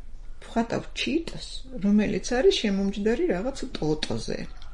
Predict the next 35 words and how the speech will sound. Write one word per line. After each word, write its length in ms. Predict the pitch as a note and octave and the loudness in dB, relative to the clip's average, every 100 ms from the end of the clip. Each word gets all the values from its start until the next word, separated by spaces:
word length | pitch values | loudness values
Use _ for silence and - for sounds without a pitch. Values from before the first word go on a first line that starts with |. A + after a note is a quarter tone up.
| - - - - - - - - - - | -12 -12 -12 -10 -10 -10 -12 -10 -10 -2
აი, 160 | - A3 | 4 6
არ 200 | A3+ E4 | 8 8
ვიცი, 240 | E3 - F3 | 6 4 2
ეხლა 260 | F3 C#3+ | 4 2
მე 220 | C#3 D#3+ F#3+ | 4 6 4
თვითონ 360 | - G#3+ G#3+ G3+ | 4 2 4 6
რო 120 | G3+ | 6
უყურებ 400 | G3 - A3 C#4 | 4 4 2 2
იმ 180 | - C#4+ | 0 0
ჩიტს, 380 | - - - - | 0 -2 -2 -4
თქვენ 220 | - F3+ F3+ | -4 0 0
რო 100 | A3+ | 0
შეხედავთ, 600 | - D#3 - - - - | -2 -2 -4 -4 -6 4
მიხვდებით, 680 | G3 C4+ E4 A3+ E3+ A3+ D4+ | 8 8 6 0 0 0 -2
რომ 140 | G#3 F#3 | 0 2
მე 120 | F#3+ | 2
იმ 120 | F3+ F3 | 2 -2
ჩიტს 380 | - F3+ - - | -2 -2 -2 -4
ვხატავდი 580 | - D4+ - - - - - | -2 0 0 -2 -4 -2 0
იმ 200 | F#3 D#3+ | 2 2
დროს, 300 | D#3+ C4+ E4 | 2 4 4
როდესაც 460 | F#3+ F#3+ A3+ C#3+ - | 4 4 2 0 -2
ჩემზე 360 | - G#3 G3 | 2 4 6
უბედური 580 | D#3 D3+ A3+ D3+ D3+ D3 | 4 6 6 8 6 6
იმ 140 | D3+ F3 | 4 2
წამში 460 | - - B3 D#4 C3+ | 4 6 6 6 4
ადამიანი 560 | C#3 D#3 E3+ - - D#3 | 4 2 0 0 -2 -2
არ 180 | - - | -4 -4
იყო. 180 | - - - | -4 -4 0
უბრალოდ, 400 | A#3 A3 F#4+ - | 2 6 6 8
აი, 120 | B3 B3+ | 6 4
გიყვებით 440 | A3+ B3 A#3+ - | 2 4 4 6
იმაზე 320 | A3 G#3+ A#3 C4+ | 6 6 4 0
პასუხს, 560 | F3+ F#3+ A#3+ A#3 - - - | -2 -2 -2 -4 -4 -4 -4
ე, 120 | - | -4